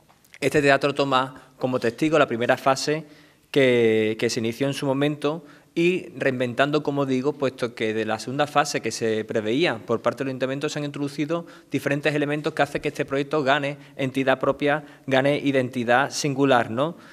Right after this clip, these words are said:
De forma que ante deficiencias que existían en cuanto a accesibilidad, en cuanto a seguridad, ¿no?, y también en cuanto a que no dialogaba el anterior proyecto con lo que es el espacio vegetal del Parque Genovés, ahora se consigue un teatro moderno y que perfectamente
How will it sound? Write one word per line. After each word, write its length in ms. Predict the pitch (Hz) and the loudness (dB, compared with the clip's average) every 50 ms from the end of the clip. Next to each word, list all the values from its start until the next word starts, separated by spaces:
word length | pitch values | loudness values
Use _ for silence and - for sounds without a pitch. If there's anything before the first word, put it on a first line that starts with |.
| - - _ | -20 -20 _
De 100 | - 135 | -4 -2
forma 380 | 123 - 143 135 143 147 160 156 | 2 2 2 2 4 2 0 2
que 120 | - 160 | 4 2
ante 540 | 143 135 127 - 135 127 123 123 120 120 117 | 2 2 2 0 0 2 2 2 2 0 0
deficiencias 580 | 117 131 123 131 117 - - 156 151 - 175 156 | -2 -2 -2 -2 -4 -2 -4 -4 -2 -2 -2 -2
que 60 | 156 | 0
existían 460 | 147 - 143 123 - - 170 175 165 | -2 -2 -4 -6 -4 -2 0 0 0
en 100 | 139 120 | -2 -2
cuanto 220 | 117 127 117 117 117 | -2 -2 0 0 0
a 40 | |
accesibilidad, 760 | 113 110 - 110 - - 101 104 107 113 135 156 175 185 185 165 - - | 0 0 -2 -6 -6 -6 -6 -6 -2 0 2 2 0 -2 -4 -10 -14 -16
en 100 | - 120 | -12 -8
cuanto 200 | - 120 113 - | -6 -6 -6 -6
a 60 | 113 | -6
seguridad, 480 | - 120 107 113 117 131 143 165 190 180 - - - - - - - - - | -6 -6 -6 -2 0 0 0 0 -2 -6 -12 -20 -20 -20 -20 -20 -20 -12 -4
¿no?, 160 | 127 135 151 | -2 0 0
y 60 | 151 | 2
también 380 | 143 147 123 120 127 151 165 160 | 2 2 2 2 0 -2 -2 -2
en 80 | 151 | -4
cuanto 260 | 139 147 135 127 120 | -2 -2 -2 0 0
a 40 | 127 | 0
que 60 | 120 | 0
no 120 | 123 143 165 | 0 0 2
dialogaba 440 | 165 165 151 139 123 147 160 170 165 | 2 4 4 4 6 6 4 4 4
el 60 | 151 | 0
anterior 300 | 139 123 131 127 127 123 | -2 0 -2 -2 -2 -2
proyecto 560 | - 110 120 143 170 - - 135 110 101 - - | -2 -2 0 0 0 0 -2 -6 -6 -6 -10 -8
con 120 | - 123 110 | -4 -4 -4
lo 80 | 110 | -2
que 80 | - 135 | -2 0
es 60 | 131 | 0
el 60 | 135 | 0
espacio 300 | 123 - 139 - - 143 | 0 0 -2 -2 0 -2
vegetal 460 | 127 123 120 120 113 - 139 147 143 | -2 0 0 -2 0 2 2 2 2
del 140 | 113 107 107 | -2 -6 -4
Parque 240 | - 123 123 - 135 | -4 -4 -2 -2 -4
Genovés, 480 | 135 135 131 131 143 151 165 - - - - - - - - - | -4 -2 -2 -2 -2 -2 -2 -6 -10 -18 -20 -20 -20 -20 -2 4
ahora 500 | - 120 135 156 151 156 180 208 202 - | 6 6 8 8 6 4 2 0 -6 -12
se 160 | - - 147 | -8 -8 -4
consigue 600 | - 123 113 - - 151 147 156 170 180 175 - - - - _ _ _ _ _ _ _ _ _ _ | -4 -4 -4 -2 -2 -2 0 0 -2 -4 -4 -10 -16 -20 -20 _ _ _ _ _ _ _ _ _ _
un 160 | - 143 139 139 | -4 -4 0 4
teatro 280 | 147 139 139 139 139 | 6 6 6 6 2
moderno 560 | 139 139 143 147 156 156 160 160 170 180 175 175 | 2 2 4 4 2 2 2 0 -2 -2 -2 -4
y 80 | - 135 | 0 0
que 80 | - | 2
perfectamente 720 | 127 127 123 135 123 - 139 131 131 139 139 147 151 156 151 | 2 2 0 -2 -2 0 0 0 0 0 0 0 0 0 -2